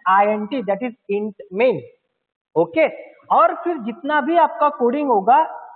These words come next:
this is open curly bracket और this is closing curly bracket, ये होते हैं पैरेंथेसिस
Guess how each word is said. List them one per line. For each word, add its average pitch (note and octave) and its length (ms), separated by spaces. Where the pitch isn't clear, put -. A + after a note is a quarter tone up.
this A3 180
is B3+ 80
open C4+ 380
curly C#4 280
bracket C#4+ 340
और A#3 120
this A3 180
is C4 160
closing G3 460
curly C#3 260
bracket, - 360
ये F#3 180
होते C#4 260
हैं D4 100
पैरेंथेसिस C4 680